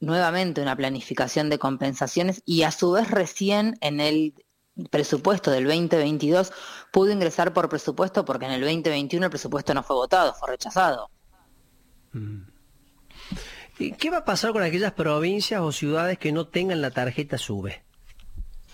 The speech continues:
Speaker 1: En general, las provincias y las ciudades que no tengan la tarjeta sube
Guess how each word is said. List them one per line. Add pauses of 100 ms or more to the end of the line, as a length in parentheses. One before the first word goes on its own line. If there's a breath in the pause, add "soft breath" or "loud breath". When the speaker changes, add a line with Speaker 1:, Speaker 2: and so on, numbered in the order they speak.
(420 loud breath)
Speaker 1:
En
general,
las
provincias
y
las
ciudades
que
no
tengan
la
tarjeta
sube